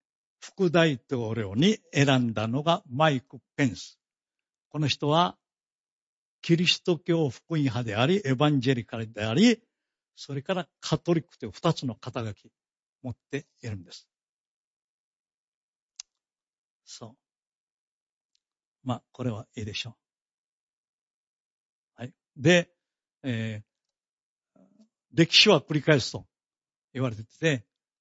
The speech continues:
そのね、えー、この、パパブッシュの時にも、ブッシュは負けるかと思ったら、あ、逆転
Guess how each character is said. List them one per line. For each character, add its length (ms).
そ 180
の 140
ね、 260
え 260
ー、 40
こ 80
の、 220
パ 120
パ 180
ブ 160
ッ 40
シ 220
ュ 20
の 160
時 280
に 100
も、 340
ブ 100
ッ 40
シ 200
ュ 40
は 260
負 180
け 140
る 120
か 140
と 100
思 160
っ 60
た 120
ら、 260
あ、 220
逆 260
転 360